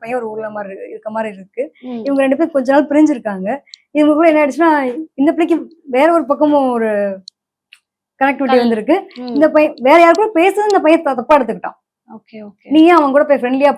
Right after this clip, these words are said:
Speaker 1: பழகுற?" அந்த பொசசிவ்னஸ் வந்து என்ன ஆயிடுச்சு, இவங்களோட ரிஜிஸ்டர் தான் பண்ணிருக்காங்க, ஆனா இப்ப போய் டிவோர்ஸ் கேஸ்க்காக போய் நிக்கிறாங்க, இன்னும் கல்யாணமே ஆகல, குடும்பம் பண்ணிட்டாங்க. அந்த மாதிரி நிறைய கிளைண்ட்ஸ் எல்லாம் நான் பாக்குறேன். இப்ப இவங்களுக்குலாம் என்ன அட்வைஸ் அப்படின்னா, அவங்களோட கிரகத்தை எப்படி இருக்கோ அதுக்கு தகுந்த மாதிரி நீங்க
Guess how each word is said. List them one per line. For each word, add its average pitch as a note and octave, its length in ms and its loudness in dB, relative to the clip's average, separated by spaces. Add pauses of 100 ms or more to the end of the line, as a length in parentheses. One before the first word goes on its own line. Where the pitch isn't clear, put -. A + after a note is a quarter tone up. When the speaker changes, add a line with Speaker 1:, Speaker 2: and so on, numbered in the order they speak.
Speaker 1:
பழகுற?" A3 260 -2 (540)
அந்த C#4+ 200 2
பொசசிவ்னஸ் C#4+ 600 0
வந்து C4 160 0
என்ன B3 100 -4
ஆயிடுச்சு, B3 200 -2
இவங்களோட C#4+ 240 4 (580)
ரிஜிஸ்டர் F#4+ 480 0
தான் F4 120 2
பண்ணிருக்காங்க, B3+ 440 0 (100)
ஆனா D#4+ 180 4
இப்ப D#4+ 180 -2
போய் D#4 140 2
டிவோர்ஸ் E4+ 300 -2
கேஸ்க்காக C#4+ 300 0
போய் B3+ 120 -2
நிக்கிறாங்க, G3+ 280 -8 (100)
இன்னும் D4+ 200 2
கல்யாணமே B3+ 360 0
ஆகல, F3+ 160 -8 (880)
குடும்பம் F#4+ 280 4
பண்ணிட்டாங்க. G3 400 0 (580)
அந்த D4+ 200 2
மாதிரி D4 220 2
நிறைய D4 180 0 (100)
கிளைண்ட்ஸ் A#3+ 280 -4
எல்லாம் B3 160 -4
நான் F#3+ 160 -10
பாக்குறேன். - 260 -18 (400)
இப்ப A3 140 -4
இவங்களுக்குலாம் A3 360 0
என்ன C#4+ 180 0
அட்வைஸ் A#3+ 340 2
அப்படின்னா, G3+ 280 -6 (340)
அவங்களோட G#3 300 -4
கிரகத்தை E4 360 2 (120)
எப்படி B3+ 220 -2
இருக்கோ C4 280 -2
அதுக்கு A3+ 200 -6
தகுந்த A#3 180 -4
மாதிரி C#4+ 140 -2
நீங்க A3+ 160 -6